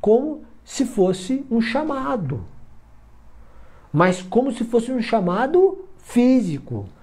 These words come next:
no plano físico. Alguém chega até a sua porta, a porta da sua casa, bate na porta da sua casa, você abre e diz, "Olha,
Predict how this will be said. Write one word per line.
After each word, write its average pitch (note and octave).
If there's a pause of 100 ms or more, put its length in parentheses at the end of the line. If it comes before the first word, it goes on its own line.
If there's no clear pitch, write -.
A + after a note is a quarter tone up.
(160)
no E3
plano G#3+
físico. G#3+ (320)
Alguém F#3
chega F#3+
até E3+
a F#3
sua D#3+
porta, F#3+
a D3
porta F#3
da F#3
sua F3
casa, A3
bate E3
na E3+
porta E3+
da -
sua A3
casa, A3+
você G#3
abre A#3
e A3
diz, G#3
"Olha, A3+